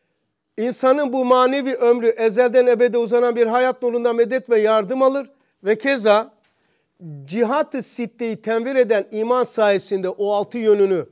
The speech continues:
Sırf insan önüne bakarsa buhran geçirir, kabiri görür,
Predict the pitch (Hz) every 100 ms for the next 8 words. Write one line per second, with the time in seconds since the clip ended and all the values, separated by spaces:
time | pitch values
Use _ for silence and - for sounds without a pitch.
0 | _ _ _ _ - 302 285 262 269 247
1 | 240 254 262 247 247 277 277 269 233 202
2 | 240 254 277 269 233 277 269 262 208 190
3 | _ _ _ - 226 214 254 254 277 277
4 | 269 208